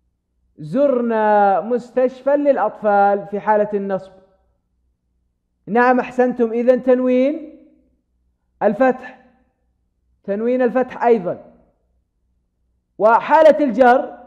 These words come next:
رحلت إلى مبنى جديد.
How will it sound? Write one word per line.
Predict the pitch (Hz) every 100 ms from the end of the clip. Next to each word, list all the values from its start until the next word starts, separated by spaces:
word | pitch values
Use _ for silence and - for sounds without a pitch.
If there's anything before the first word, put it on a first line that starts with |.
| - _ _ 185
رحلت | 233 - 320 330 269 277 269 -
إلى | 254 294 277 254 233 214 208
مبنى | 262 277 226 269 311 302
جديد. | 294 240 226 135 -